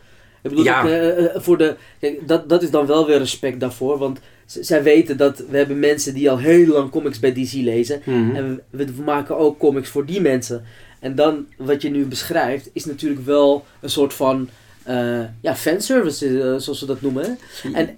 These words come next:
Speaker 1: en kijk, weet je, het, wat, wat, wat we wel moeten beseffen, ik bedoel, D C, eh, ze, ze zijn wel,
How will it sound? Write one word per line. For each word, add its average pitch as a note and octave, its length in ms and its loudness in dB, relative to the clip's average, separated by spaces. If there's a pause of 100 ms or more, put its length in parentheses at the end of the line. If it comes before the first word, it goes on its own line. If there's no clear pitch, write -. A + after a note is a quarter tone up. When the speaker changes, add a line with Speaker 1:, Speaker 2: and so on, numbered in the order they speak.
(100)
Speaker 1:
en - 120 -4
kijk, F3 140 0
weet G3+ 140 4
je, G#3+ 180 0
het, E3 120 -2 (120)
wat, F3 200 0 (260)
wat, E3+ 280 -2
wat D#3+ 220 -2
we D#3+ 120 4
wel F3 260 4
moeten F3 240 2
beseffen, D#3 720 -2 (400)
ik D#3+ 80 -4
bedoel, D3+ 240 4
D B2 60 -12 (240)
C, - 20 -6 (920)
eh, E3 100 -4 (200)
ze, - 160 -8
ze F3 140 -6
zijn E3+ 260 4
wel, F3 380 6